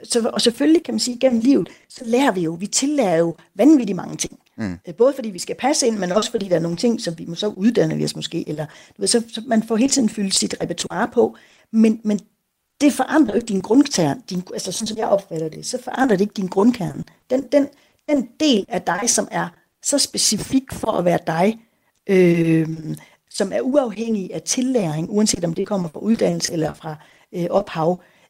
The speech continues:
Speaker 1: øh, det er stadigvæk dig. Det, det, ud fra det, den måde, jeg har lært det på, og ud fra de erfaringer, jeg har,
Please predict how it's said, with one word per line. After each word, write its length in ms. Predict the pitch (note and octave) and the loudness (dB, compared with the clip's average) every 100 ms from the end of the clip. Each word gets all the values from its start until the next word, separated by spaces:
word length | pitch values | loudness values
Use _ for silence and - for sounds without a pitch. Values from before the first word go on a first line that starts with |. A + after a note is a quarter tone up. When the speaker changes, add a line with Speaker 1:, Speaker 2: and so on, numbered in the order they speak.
| _ | _
Speaker 1:
øh, 80 | G#3 | 0
det 320 | - - - | 0 -2 -6
er 60 | B3 | -2
stadigvæk 340 | - B3 A#3+ A#3 | 0 0 0 -4
dig. 260 | E3+ G#3 _ _ _ _ _ _ _ _ - A#3 | -4 -8 _ _ _ _ _ _ _ _ -6 0
Det, 180 | - C#4 | 0 4
det, 300 | C#4 B3+ - | 4 4 2
ud 180 | D4 | 2
fra 80 | C#4 | 4
det, 280 | B3+ B3+ - | 4 4 4
den 100 | A#3+ | 2
måde, 100 | A#3 | 2
jeg 80 | G#3+ | 2
har 60 | A3 | 2
lært 260 | C4+ G#3+ - | 0 0 -4
det 80 | |
på, 160 | - F#3+ | -2 0
og 120 | G3+ | 2
ud 100 | A3+ | 0
fra 120 | A3+ F#3 | -2 -6
de 100 | G#3+ G3+ | 0 0
erfaringer, 460 | - B3+ A#3 E3 | 0 -8 -6 -4
jeg 120 | D#3 E3+ | -4 -2
har, 320 | G#3 D#3 | -2 -2